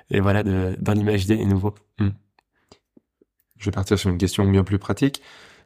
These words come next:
Speaker 2: Euh, si demain les rêveurs de l'Atlas devaient, euh, interviewer, euh, rencontrer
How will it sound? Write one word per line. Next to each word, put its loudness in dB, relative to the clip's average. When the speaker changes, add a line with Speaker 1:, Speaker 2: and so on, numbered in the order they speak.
Speaker 2:
Euh, 2
si -2
demain 4
les 2
rêveurs 2
de -2
l'Atlas 0
devaient, -2
euh, -6
interviewer, -2
euh, -4
rencontrer -2